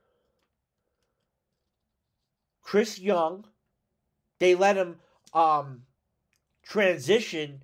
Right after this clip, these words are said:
to a front office. And the one goal was, hey, they wanted to pursue the Houston Astros. In fact, they led the American League West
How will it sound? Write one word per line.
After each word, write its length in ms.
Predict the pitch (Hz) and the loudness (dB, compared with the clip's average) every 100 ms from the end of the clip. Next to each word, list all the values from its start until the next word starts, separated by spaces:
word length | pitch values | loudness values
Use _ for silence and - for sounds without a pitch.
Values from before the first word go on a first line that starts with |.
| _ | _
to 160 | - 165 | -2 -2
a 60 | 139 | -2
front 280 | 196 185 | 0 2
office. 800 | 170 220 233 143 131 165 - - _ _ _ _ _ _ _ _ _ _ _ _ _ _ _ _ _ _ _ _ _ _ _ | 4 2 0 -8 -8 -10 -18 -20 _ _ _ _ _ _ _ _ _ _ _ _ _ _ _ _ _ _ _ _ _ _ _
And 360 | 190 208 202 - _ _ - _ _ _ _ _ _ _ _ _ - | 2 2 2 -6 _ _ -20 _ _ _ _ _ _ _ _ _ -4
the 80 | |
one 360 | 196 226 277 226 | -2 2 0 0
goal 260 | 202 240 214 | 2 2 2
was, 280 | 220 220 | -4 -6
hey, 360 | - 233 240 - _ _ _ | -2 0 0 -6 _ _ _
they 300 | 220 220 147 143 | 2 2 -4 -16
wanted 640 | 147 170 214 226 226 214 | -8 -4 -2 -2 -4 -6
to 80 | 214 | -8
pursue 500 | 196 185 - 160 143 - _ | -16 -18 -16 -16 -16 -20 _
the 80 | 180 | -4
Houston 440 | 151 175 170 170 160 | -4 -8 -8 -8 -6
Astros. 840 | 170 165 160 - 135 95 - - _ _ _ _ _ _ _ _ - | -4 -4 -4 -10 -10 -10 -14 -20 _ _ _ _ _ _ _ _ -10
In 140 | 202 | -8
fact, 540 | 202 - 240 247 - - _ _ 135 | -6 -2 -2 -2 -8 -20 _ _ 0
they 280 | 226 240 185 139 | 2 2 -4 -14
led 500 | 151 190 254 196 - _ _ _ _ | -6 -2 0 -2 -10 _ _ _ _
the 160 | 175 | -4
American 600 | 214 202 190 185 180 185 | -2 0 0 0 -2 -8
League 260 | 175 180 139 | -6 -8 -10
West 720 | 143 185 147 87 - - - | 0 2 2 -2 -16 -18 -20